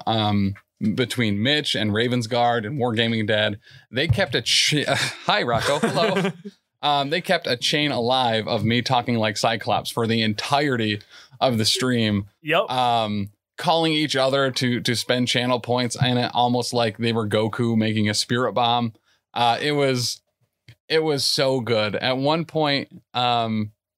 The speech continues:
Speaker 1: they also spent channel points to have Dan talk like Tim, talking like Cyclops, which <sighs> was just so
Speaker 2: Ooh.
Speaker 1: incredible.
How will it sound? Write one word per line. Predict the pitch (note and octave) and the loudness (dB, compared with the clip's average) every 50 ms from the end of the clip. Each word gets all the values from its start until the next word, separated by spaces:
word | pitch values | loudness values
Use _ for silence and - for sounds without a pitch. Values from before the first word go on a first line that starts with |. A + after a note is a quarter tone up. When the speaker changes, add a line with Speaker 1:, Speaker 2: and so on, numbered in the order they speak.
| _ - | _ -4
Speaker 1:
they | B2+ C3+ A#2 | -2 0 0
also | - C#3+ D3 C#3 - D3+ | 2 0 0 0 -2 -4
spent | C3 - - - A#2+ C3 | -2 0 0 0 0 0
channel | - - C3+ C3+ C3 B2+ | 0 0 0 0 -2 -2
points | - - C3 B2+ B2 A#2 - - | -2 -2 -2 0 0 -2 -2 -2
to | C#3 B2 | -2 -2
have | - - C#3 C3 C3 B2 A2+ A2 | 0 0 0 0 0 -2 -4 -4
Dan | G#2+ A2+ A2 B2 C#3+ D#3 E3+ F3+ F3 - _ _ _ _ _ _ | -2 -2 0 0 0 0 0 -2 -4 -6 _ _ _ _ _ _
talk | - D3 D3+ D3 D3+ - - | -6 -2 0 0 0 0 0
like | C#3+ B2+ B2 A#2 - | -2 -2 -2 -4 -4
Tim, | - - F#3+ E3 C3+ A#2 A2 G#2+ G#2+ G#2+ - _ _ _ _ _ | -2 0 2 2 2 2 0 0 -2 -4 -6 _ _ _ _ _
talking | - - D#3 D3 C#3 - C3 A#2+ A#2+ | -4 -2 0 0 0 0 0 -2 0
like | A#2 A2+ A2 G#2+ | 0 0 0 0
Cyclops, | - - C3 B2+ A#2+ - - A2 G#2 - - - - - - - _ - - - - - - - - _ _ _ _ _ _ | 0 2 2 2 0 -2 -2 -2 0 0 -2 -2 -4 -4 -6 -8 _ -20 -20 -20 -20 -20 -20 -20 -20 _ _ _ _ _ _
which | - D3+ E3+ E3+ E3+ - - - - - - _ - - _ _ _ _ - _ _ _ _ _ - - _ _ _ _ _ _ _ _ _ _ _ _ - | 0 2 2 2 2 2 0 0 0 -2 -6 _ -18 -20 _ _ _ _ -20 _ _ _ _ _ -20 -20 _ _ _ _ _ _ _ _ _ _ _ _ -4
<sighs> | - - - - - - - - - - - | -2 0 0 2 0 -2 -4 -6 -6 -4 -2
was | D3+ D3+ D#3 C#3+ B2+ | 0 0 0 0 -2
just | B2 C#3 F3 G3+ F3+ - - - - | -4 0 2 2 2 2 0 -2 -4
so | - G#4+ A4 A4 - - - B3 - A#3 D3+ C#3+ | -4 -2 0 0 2 2 4 4 2 2 2 0
Speaker 2:
Ooh. | |
Speaker 1:
incredible. | C3 B2 A#2 - C3+ B2 A2+ G#2+ G#2 G2 G2 F#2+ G2+ G#2 | -2 -4 -6 -2 0 2 2 2 2 0 0 0 -2 -4